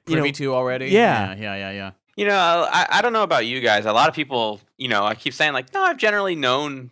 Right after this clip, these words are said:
Speaker 3: the course of this movie for about si-, wh-, what, like, six months now, probably?"
Speaker 2: Uh-huh.
Speaker 1: Yeah.
Speaker 3: And, like, they say, like, "Has it ruined it for you?" And quite frankly, like, I read the novelizations to the prequels before they came out. They were usually released a month ahead of time.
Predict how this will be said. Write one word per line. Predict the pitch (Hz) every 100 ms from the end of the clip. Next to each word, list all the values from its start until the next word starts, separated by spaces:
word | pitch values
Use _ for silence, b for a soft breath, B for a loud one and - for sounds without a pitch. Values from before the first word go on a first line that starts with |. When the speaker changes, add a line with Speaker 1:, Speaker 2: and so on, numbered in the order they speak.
| _
Speaker 3:
the | 110 120 120
course | - - 135 139
of | 117
this | 110 -
movie | 113 135 120 104
for | -
about | 101 104 98
si-, | - 127 -
wh-, | 110 -
what, | 110 80
like, | 95
six | - 117 -
months | 110 113
now, | 143 135 135
probably?" | 139 143 143 156 170 -
Speaker 2:
Uh-huh. | 107 104 143
Speaker 1:
Yeah. | 170 160 110 _ _ _ 180
Speaker 3:
And, | 202
like, | 220 208 _ _ _
they | 143 190
say, | 254
like, | 247 175
"Has | 156 165
it | 135
ruined | 131 247 349
it |
for | 320 120 107
you?" | 98 -
And | 160
quite | - 277
frankly, | 359 339
like, | 156 147
I | 156
read | 277 262 160 247
the | 170
novelizations | 120 120 113 95 113 165 98 95 -
to | 110
the | 101
prequels | 92 117 147 107 98
before | 92 - 104
they | 92
came | 104 92
out. | 104 107
They | 98
were | 104
usually | 123 143 104
released | 98 123 131
a |
month | 98 104 -
ahead | 95 101
of | -
time. | - 87 92